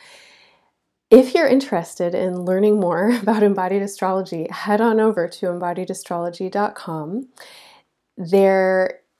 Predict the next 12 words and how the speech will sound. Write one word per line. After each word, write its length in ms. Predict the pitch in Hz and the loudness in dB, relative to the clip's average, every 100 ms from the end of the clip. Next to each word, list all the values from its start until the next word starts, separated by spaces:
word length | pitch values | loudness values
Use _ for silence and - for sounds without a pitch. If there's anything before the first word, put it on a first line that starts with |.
| _ - | _ 4
is 320 | 202 196 185 | 6 6 2
a 400 | 190 180 170 175 | 2 4 2 0
vibrant 720 | 175 185 214 226 240 240 233 - | -4 -2 -2 0 0 0 -2 -4
and 420 | 190 180 180 175 175 | -2 -2 -2 -4 -2
really 260 | 190 220 | 2 2
fun 640 | 233 - 190 185 180 185 - | 2 0 0 0 -2 -6 -10
community 600 | - 175 165 156 156 180 | -8 -6 -4 -6 -6 -8
developing 840 | 190 170 165 165 - 170 165 165 | -8 -6 -6 -6 -8 -8 -6 -8
in 180 | 165 180 | -8 -6
the 80 | 190 | -6
virtual 420 | 190 190 - 196 | -4 -8 -6 -8
space. 680 | 196 - 156 - 180 - - | -6 -8 -8 -8 -10 -14 -16